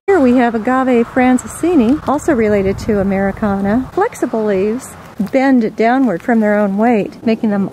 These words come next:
all that more vulnerable. And then we have what is looking like a horrible mess. This Agave Americana, once the pride of my garden, the star even of some of my videos, decided to bloom beginning in April.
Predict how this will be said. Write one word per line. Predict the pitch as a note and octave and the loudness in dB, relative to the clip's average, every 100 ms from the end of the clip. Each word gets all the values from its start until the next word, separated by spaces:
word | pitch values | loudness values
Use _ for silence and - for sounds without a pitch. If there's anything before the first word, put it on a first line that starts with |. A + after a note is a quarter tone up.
| G3+ | -4
all | A#3+ | -2
that | A#3+ | -2
more | G#3 G3 | -2 -4
vulnerable. | F3+ A3 A3 G3 D3+ F3 | -2 0 0 -2 -4 -2
And | C5 B4 | 2 4
then | E4+ E4 | 4 4
we | D4+ C#4 | 4 4
have | A#3+ G3+ G3+ F#3+ F#3+ G#3+ | 2 0 0 -4 -6 -4
what | C#4+ C4+ | 0 2
is | C4 G#3+ | 2 0
looking | G3 G3+ G3+ | -2 -2 -2
like | F#3 F#3+ G3 | -2 -4 -4
a | A3 G#3+ - | -8 -6 -6
horrible | A#3+ B3+ A#3+ | -2 -2 0
mess. | A3+ E3+ F3 F#3+ - | 0 0 -2 -4 -6
This | - A#3+ - - - - | -2 0 -2 -10 -12 -4
Agave | C#4 G#3+ G#3 G#3 | 0 0 0 0
Americana, | G3+ F#3 G#3 A3+ G3+ G3+ F#3+ G3 | 0 0 -2 -2 -2 0 -2 -4
once | G#3+ B3 C4 | -2 -2 -2
the | - | -10
pride | - - B3 B3+ C#4 | -14 -6 -2 -2 -2
of | C#4 - | -4 -2
my | A#3+ | -2
garden, | A#3 F#3+ F#3 F#3 F#3 F#3+ - | 0 -2 -2 -4 -6 -8 -12
the | D#4+ A3+ G#3+ A#3 | -4 -2 0 0
star | B3 - - D#4+ D#4 G3+ F3+ - | 0 -2 -2 0 0 -4 -8 -6
even | A#3 G#3 G3 F3+ | -4 0 0 0
of | F#3 G#3+ | -2 -4
some | - B3+ | -2 0
of | B3 | 2
my | A#3+ | 2
videos, | A#3 C#4 C#4+ G#3 F3 F#3+ - - - | 0 2 2 0 -4 -8 -12 -20 -6
decided | - F4 E4 C#4+ C#4+ A#3 | -2 0 0 0 -4 -2
to | D4 | -2
bloom | A3+ A#3 A#3 A3 F#3 F#3+ A3+ | 0 2 2 2 0 -4 -2
beginning | A#3 A3 A3 G#3 | -2 0 0 0
in | G#3 | 0
April. | G3+ G3+ G#3 - G3+ E3+ | 0 0 -2 -2 -4 -4